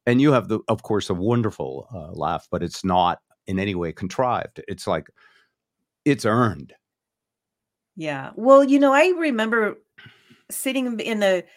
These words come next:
Speaker 2: in the news sec-, newsroom, news booth across you guys from you guys in the big studio. And just though, I can't believe I'm sitting here.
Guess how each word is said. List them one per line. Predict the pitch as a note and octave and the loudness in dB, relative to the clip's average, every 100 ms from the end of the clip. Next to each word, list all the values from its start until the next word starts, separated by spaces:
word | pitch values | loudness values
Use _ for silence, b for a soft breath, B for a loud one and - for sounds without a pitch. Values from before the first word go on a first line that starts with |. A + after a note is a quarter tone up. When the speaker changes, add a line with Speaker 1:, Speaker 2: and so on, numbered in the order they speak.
| b - | b -6
Speaker 2:
in | A#3 | -4
the | A3+ | -2
news | G#3+ A3+ A3 - | -2 -2 -4 0
sec-, | G#3 G3 - | 0 0 -6
newsroom, | G#3+ A3 A3 F#3+ G3 F#3 F3+ F3+ | -4 -2 -4 -4 -2 0 -2 -4
news | G3 G#3 | -6 -6
booth | D#3+ F#3 F3+ | -2 -2 -2
across | E3 - F3+ F3+ - - - | -4 0 2 2 -4 -16 -14
you | F3+ | -2
guys | F3 E3 B3 | 0 0 -2
from | - F3 | -8 -6
you | |
guys | E3+ E3+ E3 | -4 -4 -4
in | F3 | -6
the | E3 | -6
big | E3+ | -8
studio. | E3 F3 E3+ E3 D3+ D3 b b b b | -8 -6 -4 -2 -2 -4 b b b b
And | A3+ A3+ | -6 -4
just | A#3+ | -4
though, | B3+ A3 G#3 - - | 0 2 2 0 -10
I | C4+ | -10
can't | D4 F4+ | -6 -4
believe | D4 B3+ A#3+ | -4 -4 -2
I'm | G3+ | -2
sitting | F3+ - F#3+ G3+ | -4 -6 -6 -6
here. | F#3+ D#3 D3 D3+ | -6 -4 -4 -6